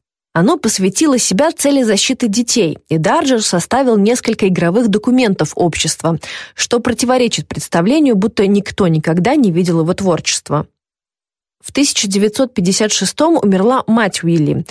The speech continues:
Он продал дом и переехал к сестре Кэтрин в Сан-Антонио, где тремя годами позже умер сам от азиатской лихорадки.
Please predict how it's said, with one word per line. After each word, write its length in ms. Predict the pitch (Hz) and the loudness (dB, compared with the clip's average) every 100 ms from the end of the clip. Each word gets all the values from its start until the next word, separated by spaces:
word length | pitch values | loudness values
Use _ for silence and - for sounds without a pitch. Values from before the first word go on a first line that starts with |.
| - - | -14 -2
Он 160 | 320 | 0
продал 380 | 294 262 208 196 | 2 2 2 2
дом 260 | 185 277 302 | 2 2 2
и 60 | |
переехал 500 | - 190 196 277 277 | 2 0 2 2 0
к 80 | - | -2
сестре 400 | - 190 - 240 | -2 -4 0 -2
Кэтрин 520 | - 233 196 - 156 | 0 -2 -2 -2 -2
в 40 | - | 0
Сан-Антонио, 760 | 214 208 214 214 170 151 135 | 0 2 2 2 0 0 -2
где 180 | 160 156 | -2 -2
тремя 280 | 165 175 180 | 0 0 2
годами 340 | 185 180 185 | 0 2 2
позже 480 | 196 190 302 294 285 | 0 0 0 2 0
умер 300 | - 214 214 | 0 0 0
сам 340 | 202 170 156 147 | -2 -2 -2 -4
от 160 | 175 - | -8 -6
азиатской 420 | 165 180 - - | -2 -2 -2 -4
лихорадки. 640 | 180 - 185 156 - - | -4 0 0 0 -4 -14